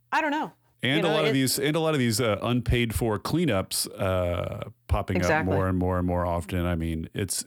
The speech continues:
Speaker 2: it's, it's brutal out there on the, on those Texas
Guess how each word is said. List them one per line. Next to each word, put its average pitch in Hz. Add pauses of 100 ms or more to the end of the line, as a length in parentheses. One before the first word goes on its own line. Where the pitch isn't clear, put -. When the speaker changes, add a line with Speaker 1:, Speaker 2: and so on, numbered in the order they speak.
Speaker 2:
it's, - (160)
it's 98
brutal 107
out 87
there 92
on 90
the, 87 (580)
on 98
those 92
Texas -